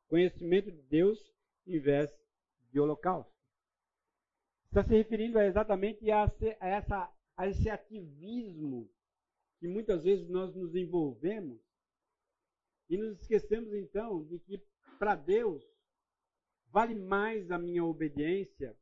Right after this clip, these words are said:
do que as minhas ações. Vale mais a, a, a minha, minha contrição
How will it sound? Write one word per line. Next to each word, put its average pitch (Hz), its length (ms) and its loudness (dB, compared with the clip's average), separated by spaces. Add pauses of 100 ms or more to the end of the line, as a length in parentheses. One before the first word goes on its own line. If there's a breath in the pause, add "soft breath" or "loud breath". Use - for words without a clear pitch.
(280)
do 156 180 -2
que 151 180 -6
as 139 140 -4
minhas 139 240 -8
ações. 160 420 -12 (1400)
Vale 202 240 -2
mais 220 360 -4 (360)
a, 170 80 -4
a, 175 420 -4
a 170 40 -2
minha, 180 360 -2
minha 185 240 -2
contrição 196 1080 0